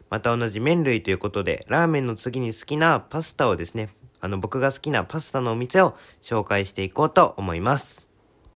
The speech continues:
では早速紹介していきたいと思います。まず最初に紹介するお店が、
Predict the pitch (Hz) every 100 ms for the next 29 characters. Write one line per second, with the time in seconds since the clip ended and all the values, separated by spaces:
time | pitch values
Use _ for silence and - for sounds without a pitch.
0 | _ _ _ _ _ - 202 190 160 139
1 | - 147 156 151 - 147 143 147 143 -
2 | 143 139 - 151 143 196 180 135 117 101
3 | 110 143 147 - - _ _ _ 202 214
4 | 226 - 175 165 165 160 147 160 156 156
5 | 156 151 151 151 151 139 156 185 127